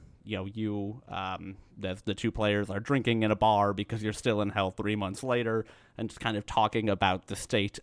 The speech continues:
of Satan and the state of hell, and it's clear you guys have kind of acclimated, and then Sam kind of, like, crashes her car <laughs> through the wall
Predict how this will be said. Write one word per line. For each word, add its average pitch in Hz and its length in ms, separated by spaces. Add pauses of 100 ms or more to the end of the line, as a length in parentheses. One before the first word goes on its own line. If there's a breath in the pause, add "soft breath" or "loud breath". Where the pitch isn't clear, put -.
(100)
of 104 320
Satan 98 540
and 92 220
the 90 60
state 95 300
of 98 120
hell, 107 460
and 104 280
it's 135 140
clear 123 200
you 113 140
guys 104 160
have 117 100
kind 101 220
of - 100
acclimated, 101 580
and 110 120
then 120 120
Sam 107 300
kind 104 240
of, 107 80
like, 107 200 (340 loud breath)
crashes 127 580
her 113 160
car 117 400
<laughs> - 0
through 143 340
the 135 80
wall 113 540